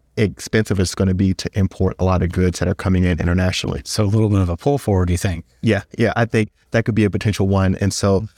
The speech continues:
Speaker 1: I think those that are able to get the best or the highest value for their dollar as they can now,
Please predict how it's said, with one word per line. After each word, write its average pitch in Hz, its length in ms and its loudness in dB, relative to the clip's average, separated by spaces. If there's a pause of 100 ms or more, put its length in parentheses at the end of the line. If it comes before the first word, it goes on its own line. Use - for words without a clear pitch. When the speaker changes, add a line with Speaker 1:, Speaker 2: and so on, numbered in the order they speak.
Speaker 1:
I - 80 0
think 98 240 0
those 104 200 2
that 101 100 0
are - 80 0
able 101 260 0
to - 100 -6
get 101 300 0 (100)
the 98 100 -2
best - 580 -2
or 104 100 0
the 92 120 2
highest 101 400 -2
value 98 240 0
for - 180 -2
their 95 120 0
dollar 92 480 0 (200)
as 98 180 0
they 92 80 0
can 92 340 2
now, 98 360 2